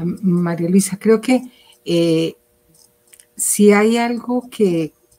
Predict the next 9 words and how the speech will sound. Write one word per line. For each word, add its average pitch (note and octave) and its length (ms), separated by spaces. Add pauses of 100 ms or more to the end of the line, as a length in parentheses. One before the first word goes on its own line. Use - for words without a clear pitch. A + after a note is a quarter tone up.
(140)
que F#3 180
Doris G3+ 460
tenga, A3+ 680 (480)
bueno, G3 220
es F#3 240
su - 380
bon-, F#3 320
su F#3+ 340
bondad, G3 640